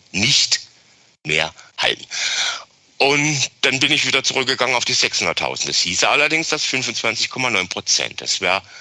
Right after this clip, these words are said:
wirklich ein sehr hoher Prozentsatz für Nordrhein-Westfalen. Ich traue dem nicht so ganz. Also ich glaub, ich habe in die Tabelle geschrieben, äh, dass es halt doch mehr wie sechshunderttausend sind. Sechshunderttausend sind die untere Schranke, die ich eingehe.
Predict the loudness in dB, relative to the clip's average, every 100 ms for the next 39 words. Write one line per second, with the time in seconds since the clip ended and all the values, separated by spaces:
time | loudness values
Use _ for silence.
0 | -16 -16 -14 -2 -2 0 0 0 0 2
1 | 2 2 -2 -2 -4 -2 -2 -2 -2 -2
2 | 0 0 0 0 0 -4 -14 -20 -12 -8
3 | -6 -6 -4 -2 0 0 2 0 0 2
4 | 0 0 0 0 2 0 0 -2 -2 -2
5 | -2 -4 -6 -6 -4 -2 0 0 0 2
6 | 2 2 0 0 0 0 -2 -4 -4 -2
7 | 0 0 0 0 0 0 -2 -2 -4 -6
8 | -18 -16 -18 -20 -18 0 2 2 2 0
9 | 0 2 0 2 0 0 -2 -2 -2 -2
10 | -2 -2 -4 -6 -6 -6 -6 -6 -6 -6
11 | -2 -2 0 2 2 2 2 2 -2 -2
12 | -2 -2 -2 0 0 0 0 0 -2 -2
13 | -4 -4 -4 -6 -6 -6 -6